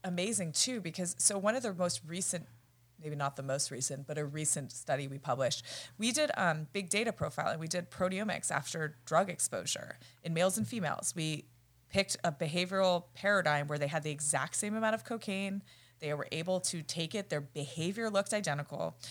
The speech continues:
And it's kind of like we were talking about earlier. We did proteomics in the nucleus accumbens, and we looked at what cocaine was changing. And what we found was there was almost no overlap in what was being changed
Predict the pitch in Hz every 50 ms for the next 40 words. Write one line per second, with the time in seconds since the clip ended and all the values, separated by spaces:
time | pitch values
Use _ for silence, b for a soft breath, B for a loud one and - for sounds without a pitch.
0 | B B B B B B - 180 175 175 175 - - 226 214 190 185 170 180 170
1 | 165 160 - 170 160 160 156 143 127 - - 277 285 208 160 147 151 165 165 160
2 | 185 185 - - 233 214 240 240 180 156 165 185 226 - - - 175 196 220 214
3 | 214 - 165 156 - 240 - 147 135 151 143 160 190 214 220 - b b b b
4 | b b - 196 202 214 202 175 165 190 202 - 277 254 - - - - _ -
5 | _ - - 175 196 262 - - - - 226 208 196 - - 202 190 196 196 170
6 | 170 165 - - - - 190 170 156 147 - - - - - _ _ _ _ _
7 | _ _ b b b b b b b 185 190 175 190 - 254 277 - - - 277
8 | - 269 196 160 156 165 170 190 180 196 214 220 208 196 - - - 220 233 277
9 | 285 302 254 208 - - 180 165 160 160 180 214 269 254 - - 151 143 131 123
10 | 117 104 92 82 - - - - - - 180 165 165 - 160 143 - 156 143 135
11 | - 143 - - - - - -